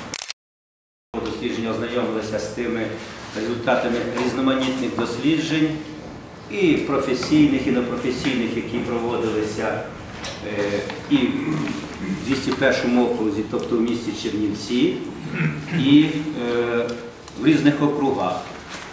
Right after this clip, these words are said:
Е, коментувати, е, я їх не буду, як і мої колеги не будуть. Чому? Тому що різні дослідження,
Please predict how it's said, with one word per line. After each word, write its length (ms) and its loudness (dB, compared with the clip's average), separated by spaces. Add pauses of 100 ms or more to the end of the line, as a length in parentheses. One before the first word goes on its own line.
(180)
Е, 20 -6 (420)
коментувати, 760 4
е, 600 -2
я 100 2
їх 220 0
не 80 2
буду, 400 2 (220)
як 300 2
і 200 -2 (100)
мої 180 2
колеги 460 4
не 60 0
будуть. 360 0 (400)
Чому? 320 2 (560)
Тому 220 2 (220)
що 360 2 (140)
різні 360 4
дослідження, 800 0